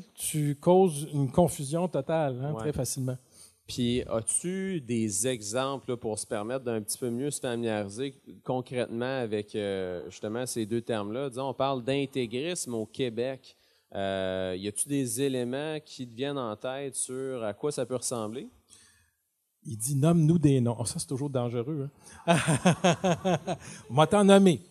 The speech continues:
Speaker 2: Ou des
Speaker 1: On va t'en nommer.
Speaker 2: phénomènes.
Speaker 1: Non, non, on va
Speaker 2: Libre
Speaker 1: te,
Speaker 2: à toi de mettre des
Speaker 1: on va te
Speaker 2: noms, là.
Speaker 1: nommer. Je veux dire, j'ai fait, j'ai fait ma thèse de, de, ma thèse de doctorat sur des groupes intégristes catholiques. J'ai fait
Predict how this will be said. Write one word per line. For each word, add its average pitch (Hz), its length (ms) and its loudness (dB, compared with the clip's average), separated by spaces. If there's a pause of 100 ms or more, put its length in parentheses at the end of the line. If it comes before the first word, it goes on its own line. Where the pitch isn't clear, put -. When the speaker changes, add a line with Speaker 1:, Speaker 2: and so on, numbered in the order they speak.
(400)
Speaker 2:
Ou 147 120 0
des 151 100 10
Speaker 1:
On 151 40 12
va - 60 6
t'en 156 100 0
nommer. 165 120 6
Speaker 2:
phénomènes. 139 600 8
Speaker 1:
Non, 247 100 4
non, 214 300 8
on - 20 8
va 165 80 10
Speaker 2:
Libre 165 160 10
Speaker 1:
te, 170 60 10
Speaker 2:
à 156 100 12
toi 156 220 6
de 147 40 2
mettre 151 140 6
des 143 140 6
Speaker 1:
on - 20 4
va 135 60 6
te 208 60 6
Speaker 2:
noms, 208 40 6
là. 190 80 6
Speaker 1:
nommer. 190 320 4
Je 180 80 4
veux 143 60 2
dire, 165 100 0
j'ai 143 100 -2
fait, 180 200 0 (360)
j'ai 131 140 -6
fait 175 180 -4
ma 151 140 0
thèse 156 280 2
de, 139 100 0
de, 131 180 -8
ma 135 160 -4
thèse 165 200 -4
de 151 40 -4
doctorat 139 600 -2
sur - 160 -6
des 120 180 -4
groupes 131 200 -2
intégristes 120 480 -6
catholiques. 127 540 -10 (160)
J'ai 127 220 -6
fait 143 260 -4